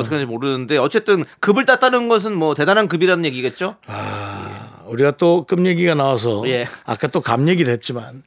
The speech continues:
Speaker 2: 이 개그맨도 또 급이 있습니다.
Speaker 1: 급을 나누지 마시라고요.
Speaker 2: 아,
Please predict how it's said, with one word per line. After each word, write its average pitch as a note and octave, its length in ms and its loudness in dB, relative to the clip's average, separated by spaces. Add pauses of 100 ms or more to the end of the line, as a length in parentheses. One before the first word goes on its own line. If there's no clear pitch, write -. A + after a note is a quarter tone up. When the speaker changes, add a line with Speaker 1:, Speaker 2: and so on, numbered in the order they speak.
(380)
Speaker 2:
이 C#3+ 80 0
개그맨도 D3+ 480 2
또 F3+ 180 -2
급이 B3+ 240 2
있습니다. A#2 480 0
Speaker 1:
급을 - 240 2
나누지 F#3+ 480 2
마시라고요. B2 1300 -2
Speaker 2:
아, F2+ 120 -10